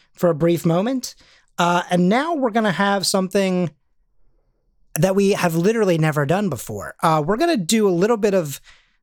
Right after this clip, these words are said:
deep dive into an N P C that we have just met. And it's, uh, it, it is important to the story, and I am hoping that, um, if, if I do my job right,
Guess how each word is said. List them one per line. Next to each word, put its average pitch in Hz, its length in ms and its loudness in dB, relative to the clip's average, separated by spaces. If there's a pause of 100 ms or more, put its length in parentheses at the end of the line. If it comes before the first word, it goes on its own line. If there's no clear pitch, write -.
(120)
deep 202 300 -2
dive 170 480 2
into 165 400 2
an 147 100 2
N 165 240 0
P 156 200 -4
C 139 360 0
that 123 200 -4
we 123 100 -2
have 117 140 -4
just 143 340 -2
met. 123 400 -4 (640)
And 156 640 0 (540)
it's, 180 340 0
uh, 185 300 2 (100)
it, 202 140 0
it 220 160 2
is 208 160 2
important 196 440 0
to 180 60 -6
the 170 120 0
story, 180 520 0
and 139 460 -2 (180)
I 135 300 -2
am 131 100 0
hoping 196 540 -2
that, 151 280 -2 (460)
um, 151 420 0
if, 170 460 -2 (280)
if 147 140 -2
I 247 200 4
do 190 200 0
my 214 220 2
job 151 320 0
right, 135 340 0